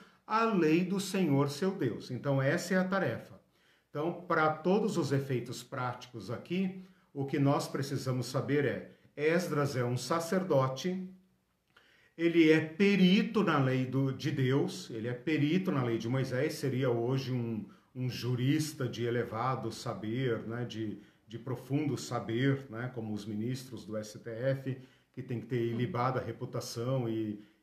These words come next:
e, e profundo saber jurídico, né? Ele tinha isso,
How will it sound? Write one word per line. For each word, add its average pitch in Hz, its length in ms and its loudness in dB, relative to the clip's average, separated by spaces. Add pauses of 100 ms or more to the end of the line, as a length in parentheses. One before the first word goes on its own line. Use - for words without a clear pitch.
e, 104 1080 -4
e 95 120 -10
profundo 131 600 -4
saber 104 460 -8
jurídico, 151 880 2
né? 120 260 -4
Ele 117 240 -2
tinha 117 360 -4
isso, 139 480 -2